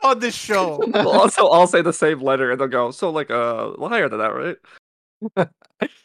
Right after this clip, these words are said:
Speaker 3: No, I'll, I'll give it a B, but if you guys could give a C, then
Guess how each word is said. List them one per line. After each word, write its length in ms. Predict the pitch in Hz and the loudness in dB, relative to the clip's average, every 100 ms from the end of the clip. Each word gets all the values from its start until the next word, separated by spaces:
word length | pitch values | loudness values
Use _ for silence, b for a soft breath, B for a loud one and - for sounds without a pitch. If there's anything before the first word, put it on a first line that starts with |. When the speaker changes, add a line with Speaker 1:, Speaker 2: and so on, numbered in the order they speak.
| _ - | _ 0
Speaker 3:
No, 140 | 208 | 4
I'll, 400 | 208 147 151 160 | 6 6 4 4
I'll 60 | 233 | 0
give 120 | 277 | 0
it 80 | 151 | -2
a 40 | |
B, 160 | 120 123 | -2 0
but 140 | 117 | 0
if 80 | 117 | 0
you 60 | 143 | 2
guys 140 | 151 143 | 0 0
could 120 | 139 | -2
give 140 | 127 | -2
a 40 | 113 | -4
C, 260 | - 131 | -4 -2
then 340 | 117 107 107 | 0 -2 -4